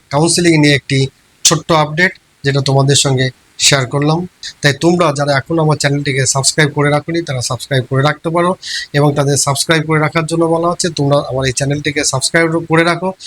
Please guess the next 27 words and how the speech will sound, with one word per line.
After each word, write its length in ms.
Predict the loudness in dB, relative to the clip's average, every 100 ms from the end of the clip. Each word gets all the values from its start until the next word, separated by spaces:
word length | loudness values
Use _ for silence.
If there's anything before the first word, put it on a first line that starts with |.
| -14 -8 -2
তাহলে, 320 | 0 2 0 -2 -8 -20 -4
আহ, 140 | 0 0
কী 100 | 2
হবে, 160 | 2 2
যখনই 420 | 2 -2 0 0 2
কোনো 200 | 2 2
আপডেটেড 400 | 2 -2 0 0
আসবে, 280 | -2 -4 -10
কোনো 260 | -4 0
রকমের 360 | 0 0 0 0
চেঞ্জেস 380 | 2 2 4 2 0 -2
যদি 200 | 2 0
কিছু 240 | 0 0 0
আসে 220 | 0 -2
বা 120 | -4
কোনো 220 | -4 0 0
রকমের 380 | 0 2 0 0 -4 -18 -8 0
নতুন 280 | 2 2 2
কোনো 160 | 2 4
ইনফরমেশন 480 | 4 2 0 2 0
থেকে 240 | 0 0 0
থাকে 280 | -2 0 0
এই 120 | 0 0 0
কাউন্সেলিং 400 | -2 0 0 2
ব্যাপার 220 | 2 0
নিয়ে, 160 | -2 -2 -2
সেটা 200 | 0